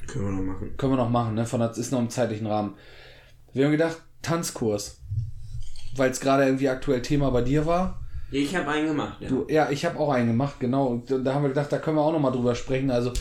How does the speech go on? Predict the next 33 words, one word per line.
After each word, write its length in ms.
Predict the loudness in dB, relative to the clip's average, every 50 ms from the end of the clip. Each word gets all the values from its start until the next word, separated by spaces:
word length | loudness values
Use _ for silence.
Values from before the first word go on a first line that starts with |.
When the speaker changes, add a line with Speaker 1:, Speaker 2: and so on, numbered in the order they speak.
| -2 -2 -4 -6 -4 -2
Speaker 2:
hört 140 | 0 0 0
sich 120 | 0 -2 -4
bestimmt 300 | -2 0 0 2 2 2
lustig 280 | 2 0 0 0 0 2
an, 100 | 2 2
wenn 100 | 2 2
die 80 | 2
Folge 400 | 2 2 4 4 6 4 4 4 2
heißt, 320 | 2 2 2 0 -2 -2
äh, 120 | -2 -2
Krieg 280 | -2 -2 -2 -2 0 2
der 280 | 2 4 4 2 0 -4 -10 -18 -20 -8 0
Dörfer 360 | 2 4 4 4 4 2 2 2
und 160 | 0 0 0
Tanzkurs. 640 | 0 0 0 0 0 2 4 4 4 4 2 -2 -6 -8 -4 -2 -2 -2 -2
<laughs> 280 | -6 -10 -10 -6 -2 0
Oder 280 | 2 2 4 4 4
so, 160 | 4 4 2 2
mal 140 | 2 2 2
gucken. 240 | 2 2 2 2 0 0 -2 -2 -2 -2 -2 -2 -2 -2 -4 -4 -4 -2
Speaker 1:
Ja, 100 | -2 0
Speaker 2:
Ja. 80 | 0 2
Speaker 1:
wann 180 | 2 2 2
hast 160 | 2 0 -2 -2
denn 80 | -4
du 80 | -2 -2
einen 80 | -2 -2
Tanzkurs 400 | -2 -4 -4 -6 -8 -8 -8 -6
gemacht? 220 | -8 -8 -8 -6
Konfirmation, 520 | -4 -4 -2 -2 -2 -2 -4 -6 -6 -8 -8 -8 -4
nach 200 | -4 -4 -2 -4
der 100 | -6 -8
Konfirmation. 440 | -8 -8 -8 -8 -8 -10 -10 -12